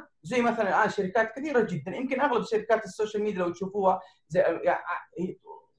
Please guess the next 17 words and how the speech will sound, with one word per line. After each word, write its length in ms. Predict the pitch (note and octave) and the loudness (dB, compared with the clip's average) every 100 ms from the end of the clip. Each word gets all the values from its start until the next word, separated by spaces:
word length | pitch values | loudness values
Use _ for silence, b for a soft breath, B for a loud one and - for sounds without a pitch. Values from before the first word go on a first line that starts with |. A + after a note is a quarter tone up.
| D#3 | -6
هي 240 | F3 F3 | 0 2
مجازًا 520 | E3+ E3 G3 E3+ C3+ C3 - D3 | 0 0 2 2 0 -6 -8 -8
يقال 220 | D#3 D3+ | -2 -2
لها 140 | C#3+ | -2
السوشيال 360 | C#3+ - D3 D3 | -6 -12 -8 -4
ميديا، 200 | C#3+ C#3 | 0 0
لما 200 | B2+ C3+ | 0 -4
نقول 180 | C#3 C3+ | -6 -4
فيسبوك 480 | C#3 C3 D3+ C#3+ C3+ | -6 -4 -6 -6 -4
ولا 220 | B2+ B2+ | -4 -4
سناب 300 | - C#3 C3+ | -4 -6 -6
شات 320 | - C3+ C3 | 0 0 0
ولا، 360 | C3 B2 B2+ - b _ | -4 -2 -2 -2 b _
ولا 240 | D#3 C#3+ | 2 2
جوجل 460 | B2+ D#3 C#3+ D3 C3 | 2 0 2 2 2
ولا 180 | C3+ C#3 | 2 2
غيرها، 560 | E3+ D#3+ D3+ F#3+ - | 2 2 4 2 -2